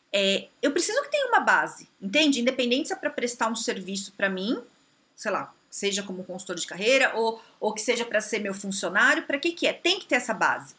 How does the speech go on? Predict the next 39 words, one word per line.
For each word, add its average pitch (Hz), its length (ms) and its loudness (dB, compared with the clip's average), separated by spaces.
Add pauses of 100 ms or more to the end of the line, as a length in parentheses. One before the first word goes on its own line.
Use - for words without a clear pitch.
entende? 196 540 2 (400)
Então, 311 320 4
às 302 140 2
vezes, 277 240 0
o 247 40 -2
resultado 196 600 0
pode 180 240 0
não 269 420 4
vir 294 600 4 (400)
porque 240 280 0
você 202 220 -4
não 202 100 -8
tem 220 160 -6
essa 262 200 0
base. 311 440 2 (500)
E 349 80 4
aí, 330 640 6
um 330 140 4
outro 415 500 4
lado 254 400 4
que 226 100 -12
a 220 60 -6
gente 254 180 -2
também 247 240 -2
tem 311 120 -4
que 277 80 -8
tomar 220 200 -4
muito 202 280 -8
cuidado, 214 460 0
principalmente 330 540 -2
se 240 120 -4
você 208 300 -2
é 294 40 2
líder, 220 640 0 (140)
fique 294 360 -2
muito 254 460 -2
atento 349 380 -4
a 233 80 0
isso. - 360 -10